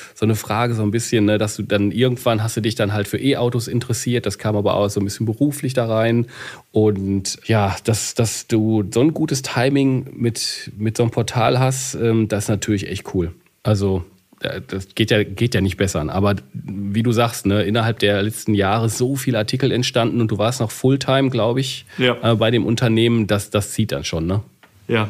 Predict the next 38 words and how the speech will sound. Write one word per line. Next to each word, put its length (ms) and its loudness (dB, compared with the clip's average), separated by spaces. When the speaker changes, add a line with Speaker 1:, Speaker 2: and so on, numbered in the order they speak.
Speaker 2:
wobei 260 2
ich 80 0
da 120 2
auch 100 0
sagen 220 0
muss, 120 -2
oder 100 4
ich 100 -2
hab's 120 -6
ja 80 0
schon 140 0
erwähnt 320 -2
eingangs, 360 0
ich 160 -4
mach 120 2
das 160 -4
ja 80 0
nicht 180 0
mehr 100 0
alleine. 280 2
Ich 100 -4
hab 120 -8
da 120 -2
auch, 280 -8
äh, 100 -6
Redakteure 600 -4
mit 160 0
dahinter. 320 0
Grad 200 0
Speaker 1:
Mhm. 80 2
Speaker 2:
Michael 260 2
Neisendorfer 640 2
kann 160 -4
ich 120 -2
da 100 -4
sehr 320 0
positiv 540 0
erwähnen, 440 4